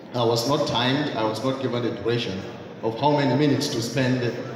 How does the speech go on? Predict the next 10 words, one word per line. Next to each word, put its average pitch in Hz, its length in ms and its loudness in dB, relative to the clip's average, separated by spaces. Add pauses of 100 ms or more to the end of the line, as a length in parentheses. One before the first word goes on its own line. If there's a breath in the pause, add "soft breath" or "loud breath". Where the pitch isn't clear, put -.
(400)
in 123 180 0
discussing 156 680 2
the 143 120 2 (100)
theme 180 320 4 (540)
given 139 320 4
to 131 100 0
me. 127 380 2
However, 131 480 4 (560)
I'll 120 200 2
try 143 220 4